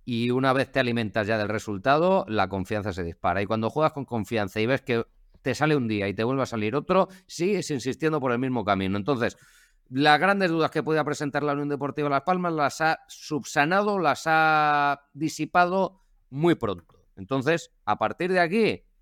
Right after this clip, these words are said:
tiene que disfrutar de la temporada, sin, sin empezar a tirar, eh, de objetivos que sean inasumibles, sin empezar...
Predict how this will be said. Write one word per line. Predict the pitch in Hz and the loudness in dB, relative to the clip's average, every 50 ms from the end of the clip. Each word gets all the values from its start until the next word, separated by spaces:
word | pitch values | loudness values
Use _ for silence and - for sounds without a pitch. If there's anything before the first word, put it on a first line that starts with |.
| _ _ _ _ _ _ _ | _ _ _ _ _ _ _
tiene | - 127 131 120 | -2 0 0 0
que | 113 | 0
disfrutar | 110 104 - 110 98 101 107 107 | -2 -2 -4 -4 -4 -4 -2 0
de | 104 | 0
la | 101 95 90 | 0 -2 -2
temporada, | 92 90 78 98 98 101 107 117 | -4 -6 -6 -4 -2 -2 -2 -2
sin, | - 156 156 147 147 - - | -2 -2 -4 -4 -4 -6 -8
sin | - - 156 151 151 | -8 -4 -4 -2 -2
empezar | 165 160 - 170 160 - 196 208 226 | -2 -2 -2 -2 -2 0 2 2 4
a | 220 202 - | 4 2 2
tirar, | - 180 175 180 185 196 202 185 - - - - - - - - | 0 -2 2 4 4 4 2 0 -4 -8 -16 -20 -20 -20 -18 -10
eh, | - 127 135 139 139 139 139 135 135 131 | -6 -2 0 0 2 2 0 0 0 0
de | 139 139 135 135 135 135 131 131 131 127 127 127 131 131 131 - - _ | 0 0 0 0 0 0 0 0 -2 -2 -2 -2 -4 -4 -6 -8 -10 _
objetivos | - 160 139 - 156 151 - 170 175 180 185 175 | -4 -4 -4 -2 -2 -4 -2 -2 -2 -2 -2 -4
que | - - 147 139 135 131 123 | -2 -2 0 0 0 0 -2
sean | - 156 165 160 | -2 -2 -2 -2
inasumibles, | 151 135 127 120 - - 90 101 117 117 98 95 87 87 - - _ _ _ _ | 0 -2 -2 -2 -4 -4 -4 -2 -2 0 -2 -2 -4 -6 -10 -12 _ _ _ _
sin | - - 151 147 147 | -8 -4 -2 0 0
empezar... | 151 151 143 - 151 139 - - 185 202 214 226 - | 0 -2 -2 -4 -4 -4 0 4 4 4 4 4 2